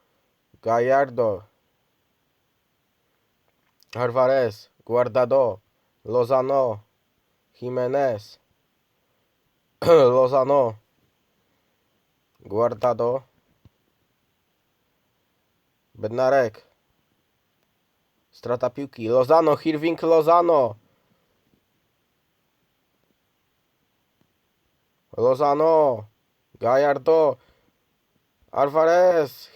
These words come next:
Jimenez. Zalewski. Żurkowski. Lewandowski. Krychowiak.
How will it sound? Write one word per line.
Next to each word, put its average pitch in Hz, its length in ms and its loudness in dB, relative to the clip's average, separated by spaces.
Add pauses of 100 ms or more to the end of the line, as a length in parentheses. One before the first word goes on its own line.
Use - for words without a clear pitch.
Jimenez. 165 840 -4 (800)
Zalewski. 120 800 -4 (600)
Żurkowski. 127 960 -8 (400)
Lewandowski. 123 1200 -6 (960)
Krychowiak. 127 1040 -2